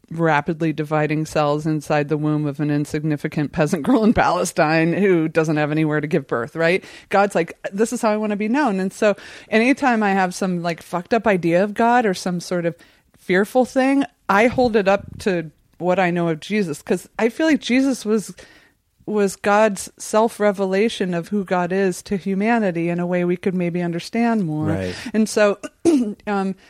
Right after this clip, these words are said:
Speaker 1: I just hold it up against what I know about Jesus. And if my fearful, crazy idea of God doesn't hold up to what I know of how God chose to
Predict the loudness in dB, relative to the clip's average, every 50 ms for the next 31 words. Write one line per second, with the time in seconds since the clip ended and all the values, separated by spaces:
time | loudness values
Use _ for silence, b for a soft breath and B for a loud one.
0 | b b b 0 0 2 0 -2 -2 0 0 0 2 0 2 2 2 0 0 -2
1 | -4 -2 -2 -4 -4 -4 -2 0 0 2 0 0 0 0 2 2 0 0 0 0
2 | 2 2 2 2 0 -2 -2 -2 -2 -2 -2 -2 -2 -2 0 0 -2 -2 0 0
3 | 0 0 0 0 -4 -4 -2 -2 0 0 0 0 0 0 0 0 0 0 0 -2
4 | -2 -2 -4 -2 0 0 0 0 0 0 0 0 0 0 -4 -6 -4 -2 -2 0
5 | 0 0 -2 -2 _ -2 -2 -2 0 0 0 2 2 0 0 0 0 2 2 0
6 | 0 -2 -6 -12 -6 -2 0 0 0 0 -2 -2 -2 0 0 0 -2 -4 -6 -2
7 | -2 0 0 -2 -4 -10